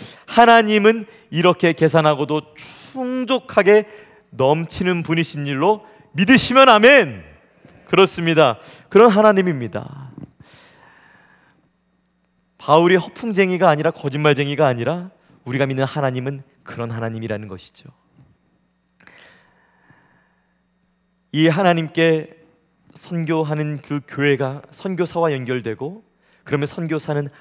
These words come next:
하나님과 연결되고 그리고 그 선교를 후원하는 교회는 또한 하나님의 기쁨과 연결되고 모든 필요한 것을 다시 하나님으로부터 받게 되는 놀라운 영적 비밀을 우리가 보고 있습니다.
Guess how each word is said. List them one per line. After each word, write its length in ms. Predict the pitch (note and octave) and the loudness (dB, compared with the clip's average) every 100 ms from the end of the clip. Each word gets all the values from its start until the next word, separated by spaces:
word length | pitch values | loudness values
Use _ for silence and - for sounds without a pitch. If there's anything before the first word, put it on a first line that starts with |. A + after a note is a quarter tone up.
| _ | _
하나님과 720 | - F#3+ F#3+ F3+ F3 E3 E3+ | -8 -2 0 0 -6 -2 -2
연결되고 580 | C#3 B2+ G#2+ F#2 - G#2+ _ _ _ _ | -2 -8 -10 -16 -20 -20 _ _ _ _
그리고 280 | - C#3 C#3+ | -8 -4 -6
그 280 | C#3 C#3 C3+ | -6 -8 -8
선교를 400 | - D3 C#3+ C3+ | -12 -12 -10 -10
후원하는 460 | - D3 C#3+ C#3+ | -6 -4 -4 -6
교회는 580 | - F#3 G#3 D#3 C#3 G#3 _ _ _ _ _ _ | -2 4 4 2 -4 -14 _ _ _ _ _ _
또한 200 | D3+ C#3+ | 0 0
하나님의 420 | D3+ D3+ C#3 C3+ | -2 -2 -2 -6
기쁨과 540 | - - - E3 D#3+ | -8 -14 -10 -4 -4
연결되고 640 | C3+ B2+ A#2+ A#2+ D3+ G#3 A3 _ _ _ - | -2 -6 -6 -8 -8 -12 -16 _ _ _ -8
모든 360 | C3+ F3 G3+ | -4 -2 -4
필요한 360 | - G#3 F3+ D#3 | -8 -6 -6 -6
것을 160 | C#3+ | -8
다시 220 | D#3 C3 D3 | -8 -6 -8
하나님으로부터 840 | F3+ E3 C#3+ B2 A2 - E3+ G3+ _ _ _ - | -4 -4 -4 -6 -8 -12 -16 -16 _ _ _ -18
받게 300 | D3 - C#3 | -18 -8 -6
되는 280 | C3 F3 - _ _ | -6 -10 -16 _ _
놀라운 560 | C3 D3 E3 F3 F#3+ C#3+ | -4 0 2 2 2 -4
영적 400 | C#3 - C#3+ - | -8 -10 -12 -10
비밀을 440 | C#3 A#2 C3 F3+ | -10 -8 -8 -10
우리가 260 | A2+ G#2+ G#2 | -14 -10 -10
보고 440 | - A#2 G#2+ G#2 A#2 | -10 -10 -10 -12 -14
있습니다. 600 | - - G2 - - | -14 -14 -14 -18 -20